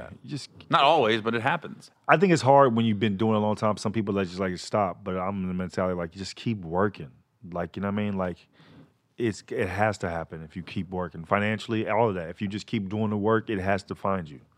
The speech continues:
Speaker 1: Yeah, and there's, there's luck involved too, but you gotta be
Speaker 2: Yeah.
Speaker 1: ready when the luck
Speaker 2: You could,
Speaker 1: happens.
Speaker 2: listen, luck might prepare you for, like, random, like, s-,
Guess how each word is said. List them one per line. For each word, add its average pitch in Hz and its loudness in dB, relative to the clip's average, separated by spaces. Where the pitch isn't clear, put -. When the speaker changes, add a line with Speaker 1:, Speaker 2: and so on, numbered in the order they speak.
Speaker 1:
Yeah, 104 -4
and 220 4
there's, 214 2
there's 165 2
luck 180 4
involved 131 2
too, 113 -2
but 120 -2
you 170 2
gotta 214 8
be 196 8
Speaker 2:
Yeah. 190 8
Speaker 1:
ready 151 6
when 131 2
the 120 2
luck 123 4
Speaker 2:
You 156 6
could, - 6
Speaker 1:
happens. 196 4
Speaker 2:
listen, 110 2
luck 196 4
might 165 2
prepare 143 4
you 113 4
for, 113 -2
like, 101 4
random, 110 2
like, 95 0
s-, - -8